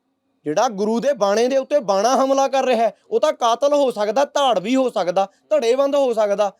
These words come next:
ਜਿਹੜਾ ਜੱਗਾ ਤੁਹਾਨੂੰ ਕਿਹਾ ਨਾ, ਅਸੀਂ ਉਹਦੇ ਵਿੱਚੋਂ ਇੱਕ ਬੰਦੇ ਨੂੰ ਪਹਿਚਾਣ ਲਿਆ, ਉਹਦਾ ਨਾਮ ਜੱਗਾ ਆ। ਅਸੀਂ ਛੋਟੇ ਹੁੰਦਿਆਂ ਦਲ ਦੇ ਵਿੱਚ, ਜਿਲੇ ਉਹ ਛੋਟਾ ਜਿਹਾ ਆਇਆ ਸੀ ਨਾ ਸਾਡੇ ਕੋਲ, ਅਸੀਂ ਉਹਨੂੰ ਨੰਗਾ ਨਲਾਉਂਦੇ ਰਹੇ ਆ, ਉਹਦਾ ਕਛਹਿਰਾ ਧੋ ਕੇ ਸੁੱਕਣਾ ਪਾਉਂਦੇ ਰਹੇ ਆ, ਉਹਨੂੰ ਦਮਾਲਾ ਚਲਾਉਣਾ ਸਿਖਾਇਆ ਅਸੀਂ ਜੱਗੇ ਨੂੰ,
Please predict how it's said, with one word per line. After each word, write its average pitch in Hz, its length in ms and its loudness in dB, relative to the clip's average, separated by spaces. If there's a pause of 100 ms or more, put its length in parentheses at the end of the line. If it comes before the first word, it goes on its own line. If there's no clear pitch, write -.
(360)
ਜਿਹੜਾ 208 280 -2
ਜੱਗਾ 214 420 -2
ਤੁਹਾਨੂੰ 240 320 -2
ਕਿਹਾ 226 200 -2
ਨਾ, 277 120 -2
ਅਸੀਂ 240 160 -4
ਉਹਦੇ 240 140 0
ਵਿੱਚੋਂ 269 260 -2
ਇੱਕ 240 200 0
ਬੰਦੇ 233 300 0
ਨੂੰ 247 120 -6
ਪਹਿਚਾਣ 202 460 0
ਲਿਆ, 226 220 2 (320)
ਉਹਦਾ 233 240 2
ਨਾਮ 208 300 2
ਜੱਗਾ 190 540 2
ਆ। 269 40 -6 (360)
ਅਸੀਂ 240 260 -2
ਛੋਟੇ 208 400 -2
ਹੁੰਦਿਆਂ 247 320 0
ਦਲ 190 260 2
ਦੇ 220 120 2
ਵਿੱਚ, 214 160 -2
ਜਿਲੇ 233 220 -4
ਉਹ 233 160 0
ਛੋਟਾ 262 360 0
ਜਿਹਾ 285 180 2
ਆਇਆ 202 180 2
ਸੀ 175 120 -8
ਨਾ 262 60 -2
ਸਾਡੇ 262 220 0
ਕੋਲ, 233 140 -2 (360)
ਅਸੀਂ 220 160 -4
ਉਹਨੂੰ 269 220 -2
ਨੰਗਾ 220 380 0
ਨਲਾਉਂਦੇ 226 520 -2
ਰਹੇ 214 240 0
ਆ, 294 180 0 (260)
ਉਹਦਾ 254 220 2
ਕਛਹਿਰਾ 254 500 -2
ਧੋ 240 320 0
ਕੇ 262 140 0
ਸੁੱਕਣਾ 269 380 -2
ਪਾਉਂਦੇ 226 280 0
ਰਹੇ 277 240 0
ਆ, 240 140 -2 (400)
ਉਹਨੂੰ 254 280 -2
ਦਮਾਲਾ 226 400 0
ਚਲਾਉਣਾ 254 420 0
ਸਿਖਾਇਆ 220 420 0
ਅਸੀਂ 269 180 -4
ਜੱਗੇ 262 320 0
ਨੂੰ, 254 200 -4